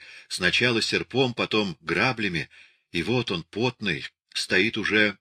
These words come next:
над голым огородом. "Мотышка, мотышка нужна", — подумал тут же, —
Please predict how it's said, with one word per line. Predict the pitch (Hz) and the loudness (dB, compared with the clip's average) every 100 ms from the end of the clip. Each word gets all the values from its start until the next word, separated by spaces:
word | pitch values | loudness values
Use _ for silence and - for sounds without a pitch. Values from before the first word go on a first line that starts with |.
| _ | _
над | 87 90 - | -6 -6 -4
голым | 85 98 92 | -2 -2 -2
огородом. | 87 85 85 85 78 67 _ _ _ _ - | -4 -2 0 -2 -4 -8 _ _ _ _ -10
"Мотышка, | 87 - 101 98 - 90 | -6 0 2 2 0 -2
мотышка | 80 85 - - 113 107 - 101 | -2 -2 -4 -2 0 0 -2 -6
нужна", — | 98 92 85 95 92 90 | -4 -4 -2 -2 -2 -4
подумал | 90 82 90 87 | -6 -2 -2 -4
тут | 87 90 85 | -4 -4 -4
же, — | 78 82 76 | -2 0 0